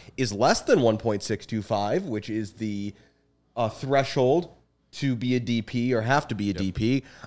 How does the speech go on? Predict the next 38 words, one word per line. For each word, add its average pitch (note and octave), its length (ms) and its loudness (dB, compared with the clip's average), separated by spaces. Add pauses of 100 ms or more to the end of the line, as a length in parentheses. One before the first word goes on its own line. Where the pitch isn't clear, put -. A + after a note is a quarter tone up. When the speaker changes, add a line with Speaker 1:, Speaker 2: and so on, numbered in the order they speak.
(140)
Speaker 1:
I've D4+ 220 6
got C#4 240 4
some C4+ 140 -4
questions, F#3+ 580 0
both F#3+ 200 0
about F3 260 2
that D#3+ 260 6
and C3+ 120 4
about B2+ 400 6 (300)
you C#3 140 2
want D3 220 6
me C#3+ 100 4
to C#3 80 6
believe B2+ 420 4
that A2+ 200 6
Busquets C3 360 2
and B2+ 80 0
Alba A#2 300 4
are A2+ 160 2
combining A2+ 800 0 (460)
for D3 220 2
about B2 260 4
forty-five B2+ 600 2
grand B2 240 2
a A#2 60 2
week. C3+ 320 -2 (180)
Uh-uh. - 280 -6 (380)
Speaker 2:
They C#3+ 100 -2
can't, C3+ 680 0
genuinely, D3+ 640 6
those B2 400 2
guys B2 240 2
can't A2+ 260 -2
afford G#2 300 -2
to G2 40 -6
live G2 220 -2
in F#2+ 60 -2
Miami E2+ 600 -2